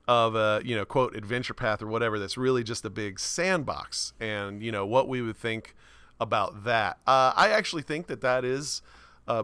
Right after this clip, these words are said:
that, that's, that's a pretty good idea, you know, flesh out all of these different characters and whatnot and just kinda let the characters go.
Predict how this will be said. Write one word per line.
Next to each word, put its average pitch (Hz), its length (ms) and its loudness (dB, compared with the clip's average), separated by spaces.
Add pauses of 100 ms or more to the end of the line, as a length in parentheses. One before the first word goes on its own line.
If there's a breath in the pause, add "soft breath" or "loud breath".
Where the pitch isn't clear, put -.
that, 143 160 4
that's, 170 240 4
that's 160 220 2
a 170 40 -2
pretty 160 320 -2
good 151 200 2
idea, 123 400 2
you 147 120 -2
know, 135 120 0
flesh - 360 0
out 123 200 4
all 123 200 2
of 120 80 -2
these 117 200 -4
different 117 300 -6
characters 117 520 -2
and 113 120 -6
whatnot 113 360 0
and 110 80 -10
just 101 140 -8
kinda 120 160 -4
let 107 240 -2
the 104 60 -12
characters 104 500 -6
go. 113 340 2